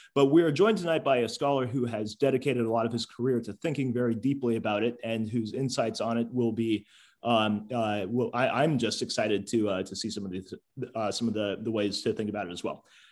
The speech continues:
And so, um, so, uh, obviously, it's a, it's a question of deep importance to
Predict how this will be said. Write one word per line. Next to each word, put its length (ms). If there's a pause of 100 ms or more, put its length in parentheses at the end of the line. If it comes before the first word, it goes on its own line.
(140)
And 220
so, 500
um, 480
so, 340
uh, 220
obviously, 680
it's 200
a, 120
it's 200
a 60
question 340
of 100
deep 220
importance 600
to 380